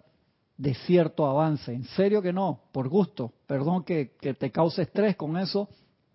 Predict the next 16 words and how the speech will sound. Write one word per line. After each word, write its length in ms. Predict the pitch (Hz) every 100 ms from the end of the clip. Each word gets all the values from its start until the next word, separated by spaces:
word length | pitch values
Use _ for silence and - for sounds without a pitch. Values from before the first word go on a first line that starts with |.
| _ _ _
pero 200 | 156 139
si 200 | - 170
no 240 | 190 214 - - - - - - _ _
tenemos 360 | - 185 202 214
el 60 | 202
aquietamiento 560 | 175 170 175 202 202
necesario, 720 | 180 - 143 190 185 185 185 - _ _ _ _ -
la 240 | 180 175
recarga 640 | 147 156 127 208 226 220 208
necesaria 520 | 175 147 131 175 190
en 40 |
la 140 | 180 131
presencia, 580 | 135 - 175 190 185 170
lo 220 | 143 139
demás 440 | 135 135 156 160
es, 120 | 165